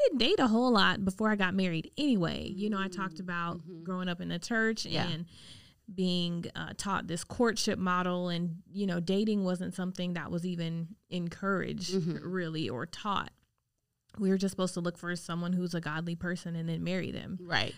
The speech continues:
Speaker 1: Right? It wasn't about looking at someone's character. It was like, do they fit these boxes of, you know, going to church, knowing scripture,
Speaker 2: Right.
Speaker 1: that, like, believing the right things, quote unquote. Um,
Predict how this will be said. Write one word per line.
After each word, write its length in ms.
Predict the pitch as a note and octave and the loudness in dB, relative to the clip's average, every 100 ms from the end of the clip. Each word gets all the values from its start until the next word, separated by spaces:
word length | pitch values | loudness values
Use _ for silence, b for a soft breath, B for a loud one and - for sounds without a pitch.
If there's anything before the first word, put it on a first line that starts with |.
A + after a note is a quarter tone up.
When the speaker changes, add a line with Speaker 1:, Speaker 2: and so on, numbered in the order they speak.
| - | -8
Speaker 1:
Right? 280 | F3 F3 F3+ | 0 0 0
It 100 | B2 | 2
wasn't 320 | F#3 F#3+ F3 | 2 2 0
about 440 | E3+ E3+ E3+ E3 | 0 2 2 0
looking 440 | E3 F3 E3+ E3+ D#3 | -4 -6 -4 -4 -2
at 260 | D3+ - | -4 -4
someone's 540 | - F3+ E3 D3 C3+ - | -6 -6 -4 -4 -4 -6
character. 540 | B3 C4 G3+ - F3+ | -4 -2 -2 -4 -6
It 60 | D#3 | -4
was 120 | F3+ | -2
like, 160 | E3+ F#3 | -2 -2
do 80 | A#3+ | -2
they 140 | A3+ | -2
fit 200 | G3 - | -2 -6
these 160 | F3 E3+ | -4 -2
boxes 460 | D#3+ E3 - E3+ | -4 -4 -8 -8
of, 240 | D3+ D3+ F#3 | -8 -8 -6
you 80 | |
know, 180 | F3 D3+ | -6 -6
going 280 | D3+ C#3+ C3+ | -8 -10 -10
to 60 | D#3+ | -10
church, 460 | - B3+ A#3 - | -4 -2 -2 -4
knowing 280 | F3 D#3+ D3+ | -6 -4 -6
scripture, 680 | - F#3+ F#3 - E3 E3 E3 | -8 -8 -8 -8 -6 -6 0
Speaker 2:
Right. 380 | D#3 B2+ C3 - | 0 0 -4 -8
Speaker 1:
that, 340 | E3+ E3+ - F3 | -6 -6 -4 -2
like, 240 | E3 D#3+ | -2 2
believing 520 | F3+ F3+ G3+ F#3 F3+ | 2 6 4 4 2
the 100 | E3+ | 2
right 280 | E3 E3+ F#3 - | 2 0 0 -2
things, 320 | E3+ E3+ - | -2 -2 -4
quote 200 | - E3+ | -4 -2
unquote. 480 | E3+ E3+ E3+ E3 - - _ _ - | -2 -2 -2 -2 -6 -20 _ _ -8
Um, 460 | E3+ E3 D3+ D3 | -2 0 0 -2